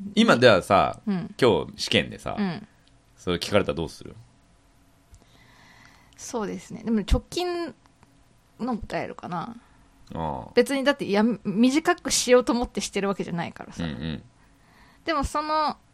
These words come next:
Speaker 2: 一個前の、まあ、四年勤めてた会社を受ける時の前の会社は、
Speaker 1: うん。
Speaker 2: めちゃくちゃブラック企業だったから、
Speaker 1: うん。
Speaker 2: こういう会社で、なんか土日も仕事をして、し-、あの、深夜帰ってたので、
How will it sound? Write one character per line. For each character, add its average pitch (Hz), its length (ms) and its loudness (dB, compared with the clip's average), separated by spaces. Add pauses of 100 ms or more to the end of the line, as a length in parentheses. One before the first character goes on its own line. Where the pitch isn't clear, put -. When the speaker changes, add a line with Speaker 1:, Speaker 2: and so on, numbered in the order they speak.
Speaker 2:
一 330 80 -4
個 202 160 -4
前 180 240 0
の、 208 220 0
ま 196 80 0
あ、 - 20 0
四 202 160 2
年 214 100 4
勤 214 220 -4
め 190 100 -4
て - 80 -20
た - 80 -16
会 208 280 -2
社 202 340 -6 (240)
を 269 140 2
受 208 120 -4
け 220 120 0
る 196 100 -2
時 170 480 -12
の 208 240 -4 (800)
前 294 180 4
の 175 120 -2
会 123 200 -8
社 170 140 -10
は、 196 200 4
Speaker 1:
う - 40 0
ん。 - 140 -6 (340)
Speaker 2:
め 208 140 2
ち 214 40 6
ゃ 330 60 6
く - 60 -6
ち - 60 0
ゃ 320 60 6
ブ 285 100 2
ラ 277 80 4
ッ - 20 2
ク - 100 -14
企 269 160 -6
業 180 80 -2
だ - 60 -10
っ - 40 -16
た - 100 -16
か - 100 -8
ら、 233 160 4
Speaker 1:
う - 20 -2
ん。 165 300 -2
Speaker 2:
こ 233 140 2
う 233 60 8
い 254 40 8
う 254 60 4
会 247 280 0
社 277 140 -6
で、 339 260 0 (720)
な 180 160 -4
ん 175 40 -8
か 165 140 -4 (300)
土 185 140 -4
日 185 240 -4
も 180 120 0
仕 180 140 -2
事 175 240 -4
を 185 80 -4
し - 100 -10
て、 277 380 -2
し-、 - 320 -10
あ 170 140 -6
の、 160 260 -10
深 175 320 -8
夜 - 120 -12
帰 - 180 -6
っ 165 80 -6
て - 140 -14
た 196 140 -4
の 185 160 -4
で、 294 280 -2